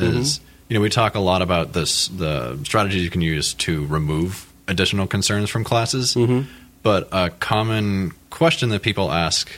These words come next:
Speaker 2: that isn't straightforward to answer is, like, "Should I actually spend the time doing this?"
Speaker 1: Mm.
Speaker 2: You know what I mean? You
Speaker 1: Yeah.
Speaker 2: could boil every class down to one method if you really wanted to, and you could have the smallest objects possible and have,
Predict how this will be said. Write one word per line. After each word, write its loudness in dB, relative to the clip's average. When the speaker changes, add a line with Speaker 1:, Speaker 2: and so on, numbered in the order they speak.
Speaker 2:
that 0
isn't 0
straightforward 0
to -4
answer -2
is, -2
like, -6
"Should 0
I 2
actually -2
spend -4
the -12
time -4
doing -4
this?" -12
Speaker 1:
Mm. 4
Speaker 2:
You -4
know 2
what 2
I 0
mean? 0
You 6
Speaker 1:
Yeah. 6
Speaker 2:
could 0
boil 4
every 2
class 0
down 0
to -2
one 0
method -2
if -6
you -2
really -2
wanted -4
to, -4
and -8
you -6
could -8
have -4
the -6
smallest 0
objects -2
possible -4
and -6
have, -6